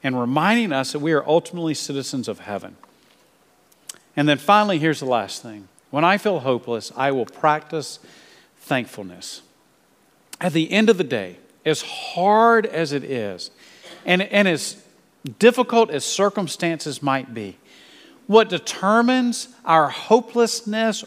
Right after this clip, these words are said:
or our weariness is not our circumstances, but our focus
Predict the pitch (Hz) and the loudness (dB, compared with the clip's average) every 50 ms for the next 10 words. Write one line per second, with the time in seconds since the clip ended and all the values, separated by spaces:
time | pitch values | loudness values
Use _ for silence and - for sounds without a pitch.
0 | - - 170 170 156 - 151 147 147 131 127 151 196 233 240 233 233 226 214 208 | -2 2 2 2 4 4 2 0 0 0 0 0 0 2 2 2 2 0 0 -2
1 | 214 220 220 214 196 - - - - - - - _ - 185 180 143 117 143 156 | 0 0 0 0 -2 -6 -10 -16 -20 -20 -20 -12 _ 0 0 0 0 0 -2 0
2 | 165 196 214 240 254 262 254 262 - - 165 160 156 143 - - - 220 220 220 | 2 4 4 6 4 4 2 0 -4 -4 -2 -2 -2 -2 -4 -2 0 0 0 0
3 | - 156 120 - - - 113 98 - 95 - - 98 95 92 - - - _ _ | -2 -6 -8 -8 -10 -10 -10 -12 -12 -14 -16 -14 -14 -14 -14 -16 -18 -20 _ _
4 | - - _ _ _ _ - 151 160 160 156 151 143 123 - - - - 170 165 | -20 -20 _ _ _ _ -2 0 2 4 4 4 2 0 -4 -8 -2 2 2 2
5 | 160 160 - 104 92 90 - - - | 2 0 -6 -12 -12 -10 -12 -12 -14